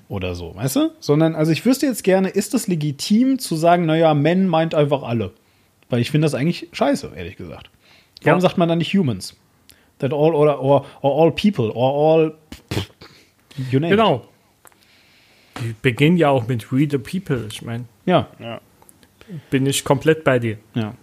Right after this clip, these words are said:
Speaker 3: Ja.
Speaker 1: okay, gut. Ja, weil, weil, weil,
Speaker 3: Auch
Speaker 1: weil,
Speaker 3: wieder
Speaker 1: weil
Speaker 3: langweilig, ich auch.
Speaker 1: Ja,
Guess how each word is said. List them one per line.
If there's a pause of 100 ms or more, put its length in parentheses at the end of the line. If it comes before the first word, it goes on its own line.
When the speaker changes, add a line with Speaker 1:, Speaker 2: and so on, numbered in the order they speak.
Speaker 3:
Ja.
Speaker 1:
okay,
gut. (140)
Ja,
weil,
weil,
weil,
Speaker 3:
Auch
Speaker 1:
weil,
Speaker 3:
wieder
Speaker 1:
weil
Speaker 3:
langweilig,
ich
auch. (180)
Speaker 1:
Ja,